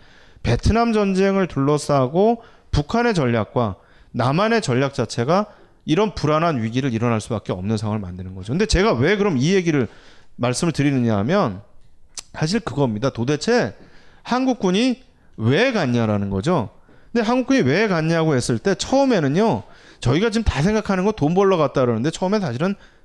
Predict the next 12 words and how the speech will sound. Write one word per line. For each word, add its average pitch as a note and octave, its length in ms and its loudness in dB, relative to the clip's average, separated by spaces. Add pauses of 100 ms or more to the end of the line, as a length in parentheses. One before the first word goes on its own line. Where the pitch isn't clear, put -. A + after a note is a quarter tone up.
돈 A3 180 2
벌러 A3 200 4
간 D3 160 0
게 F#3+ 60 0
아니에요. A#2+ 260 0
이게 A#3 220 0 (540)
아, F#3 140 -2
가니까 A3+ 460 0
돈이 A3+ 280 2
된다라고 G#3+ 560 2
생각한 F#3+ 440 0
거는 G#3 280 0